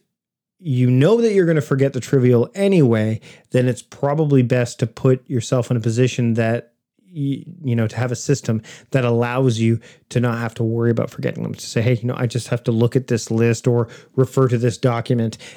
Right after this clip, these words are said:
and I know that these are the things that need to happen." Uh, again, I think it's also crucial to do that when it comes to steps for a project, putting down every, you know, the minimum viable details for tasks, so that way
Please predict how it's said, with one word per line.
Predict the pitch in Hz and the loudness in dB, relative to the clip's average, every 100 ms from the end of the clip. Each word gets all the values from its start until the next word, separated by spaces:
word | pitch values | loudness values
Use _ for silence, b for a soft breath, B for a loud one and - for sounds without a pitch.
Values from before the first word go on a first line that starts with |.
| B | B
and | 127 | -4
I | 120 | -2
know | 123 123 | 2 2
that | 123 120 | 2 2
these | 127 117 | 0 2
are | 123 | 2
the | 113 | 0
things | 110 117 113 107 | -2 -2 -2 -4
that | 113 | -4
need | 120 113 | -2 -2
to | 110 | -4
happen." | 110 107 107 104 B B B | -4 -6 -8 -12 B B B
Uh, | - - _ | -10 -10 _
again, | 156 123 131 127 127 | 0 2 2 0 -2
I | 120 113 | -4 -2
think | 123 113 | -2 -2
it's | - | -4
also | 123 113 - | -4 -4 -2
crucial | 113 - 113 117 | -4 -2 -4 -2
to | 117 | -4
do | 113 117 | -4 -2
that | 113 117 | -2 -4
when | 110 | -6
it | |
comes | - 113 - | -6 -8 -8
to | 113 | -12
steps | - 120 - | -6 -6 -6
for | - 113 | -10 -10
a | 107 | -8
project, | - 160 127 104 - | -4 0 0 -2 -2
putting | 120 117 | 0 2
down | 117 117 | 2 0
every, | 131 120 120 117 - | 0 0 2 2 0
you | 127 | 0
know, | 117 | 2
the | 110 | 2
minimum | 120 135 135 127 | 4 4 4 4
viable | 117 123 117 | 0 -2 -2
details | 113 123 117 117 107 | 0 0 0 -2 -2
for | - | -6
tasks, | - 113 110 - - | -8 -6 -6 -8 -8
so | 120 | -4
that | 123 139 | -2 0
way | 131 117 | 0 0